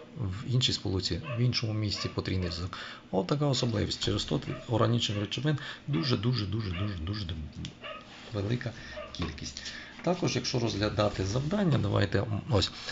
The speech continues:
е, поглянемо на завдання, то ми бачимо, що тут карбон і гідроген, то це вуглеводень. Якщо тут карбон, гідроген і галоген, бром, то це галогено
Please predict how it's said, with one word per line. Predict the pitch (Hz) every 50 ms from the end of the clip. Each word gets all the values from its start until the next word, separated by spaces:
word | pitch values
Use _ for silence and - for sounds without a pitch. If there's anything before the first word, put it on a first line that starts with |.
| - - - - - -
е, | 143 113 110 107 101 -
поглянемо | - 110 92 101 110 104 98 98 98 104
на | 110 117 123
завдання, | 127 135 139 147 156 175 175 156 127 120 107 95 -
то | - - 110 110
ми | 113 117 120
бачимо, | 117 117 117 110 - - 101 104 101
що | - - - 110 - -
тут | - 127 117 107 - -
карбон | - - - - 104 101 101 104 104 110 107 101
і | 95 98 92
гідроген, | 87 90 87 107 104 117 127 147 143
то | 127 -
це | - - - 123
вуглеводень. | 110 104 110 104 90 104 113 107 92 82 85 80 76 76 73 73 73 76 76 - - - - - - - - -
Якщо | 98 98 101 95 - - - - - 120
тут | 120 110 -
карбон, | 117 113 113 107 113 120 117 104
гідроген | 95 101 98 110 107 110 110 110 - -
і | 123 107
галоген, | 90 101 113 110 107 104 98 123 165 160 156
бром, | 135 98 95 98 101 98 95 90 90
то | - -
це | - - - 131 139 - - - - - -
галогено | - - 101 101 101 107 95 104 131 139 135 139 -